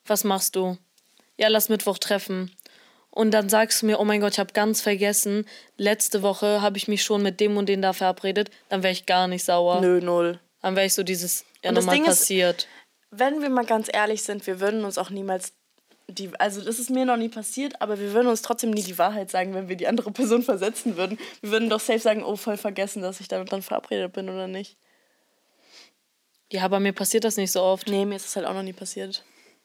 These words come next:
Speaker 1: Ich weiß nicht, ob ich dich einfach sagen würde, nein, ich würd dann
Speaker 2: Also wenn du mir sagen würdest, s-, sagen wir mal beispielsweise, du sagst mir ab und sagst, „Hey,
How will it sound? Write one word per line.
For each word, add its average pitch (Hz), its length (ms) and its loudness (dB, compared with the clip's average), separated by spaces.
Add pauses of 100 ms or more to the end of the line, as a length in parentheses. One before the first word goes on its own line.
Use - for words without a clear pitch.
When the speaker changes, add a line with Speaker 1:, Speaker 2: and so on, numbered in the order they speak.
(120)
Speaker 1:
Ich - 120 -10
weiß 180 160 -2
nicht, 180 120 -2
ob 170 100 -4
ich - 80 -4
dich - 220 -2
einfach 175 280 -6 (520)
sagen 180 400 2
würde, 180 260 -4
nein, 180 420 -2
ich 175 160 -8
würd 190 120 -6
dann 185 260 0
Speaker 2:
Also 220 280 4
wenn 226 300 4
du 254 140 -2
mir 269 180 6
sagen 240 300 2
würdest, 233 280 0 (840)
s-, - 160 0
sagen 277 340 2
wir 320 60 0
mal 262 160 4
beispielsweise, 233 680 2
du 220 80 -10
sagst 233 260 0
mir 220 100 -2
ab 226 140 0
und 220 80 0
sagst, 214 260 -2
„Hey, 247 600 4